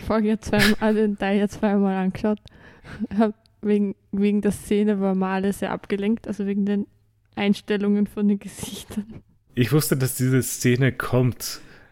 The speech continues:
Speaker 2: aber ich war trotzdem nicht vorbereitet darauf,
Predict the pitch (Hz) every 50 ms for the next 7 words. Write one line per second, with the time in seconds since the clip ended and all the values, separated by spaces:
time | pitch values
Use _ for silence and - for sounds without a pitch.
0 | _ - - 107 117 117 117 110 104 - - - - - - 127 123 120 131 135
1 | 131 - 135 135 - - 143 117 120 123 113 - - 120 113 127 110 113 117 113
2 | 117 101 110 101 110 113 101 101